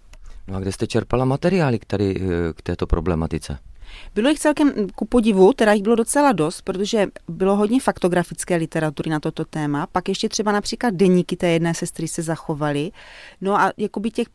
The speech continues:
Speaker 2: pramenů, a bylo to teda hodně zahraničí, samozřejmě pramenů z Ameriky, protože oni byli v Americe, ale,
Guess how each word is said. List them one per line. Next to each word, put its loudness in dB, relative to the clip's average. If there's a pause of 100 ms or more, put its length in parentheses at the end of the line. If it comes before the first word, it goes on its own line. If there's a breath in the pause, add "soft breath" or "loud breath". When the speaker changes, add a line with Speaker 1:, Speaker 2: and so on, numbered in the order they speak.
Speaker 2:
pramenů, 2
a 2
bylo 2
to -2
teda 2
hodně 0
zahraničí, -2
samozřejmě 0
pramenů 0
z -6
Ameriky, 0
protože -2
oni 2
byli -4
v -12
Americe, 0 (340 loud breath)
ale, 4